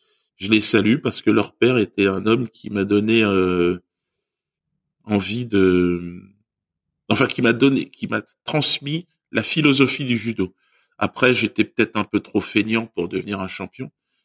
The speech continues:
mais, euh, j'ai adoré, euh,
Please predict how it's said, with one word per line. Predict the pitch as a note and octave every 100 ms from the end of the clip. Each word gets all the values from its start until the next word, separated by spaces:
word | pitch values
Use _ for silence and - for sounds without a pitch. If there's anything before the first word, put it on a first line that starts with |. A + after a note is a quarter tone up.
| _
mais, | F#2+ G2 G2+
euh, | F#2+ F#2 F2+ F2 - - -
j'ai | - G2+
adoré, | G2 F#2+ A2 A2+ B2+ G#2+
euh, | G2 F#2+ F#2